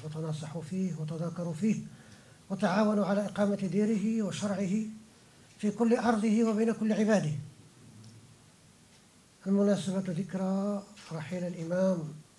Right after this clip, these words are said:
رحمه الله سبحانه وتعالى عز وجل. وعندما نذكر موتانا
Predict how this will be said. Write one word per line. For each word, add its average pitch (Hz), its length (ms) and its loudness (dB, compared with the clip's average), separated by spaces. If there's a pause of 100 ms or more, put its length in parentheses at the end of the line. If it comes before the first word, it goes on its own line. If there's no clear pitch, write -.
(220)
رحمه 165 400 -4
الله 160 280 -4 (140)
سبحانه 160 640 -8
وتعالى 156 360 -6
عز 151 220 -6
وجل. 160 320 -4 (1800)
وعندما 202 400 0
نذكر 196 360 0
موتانا 208 840 0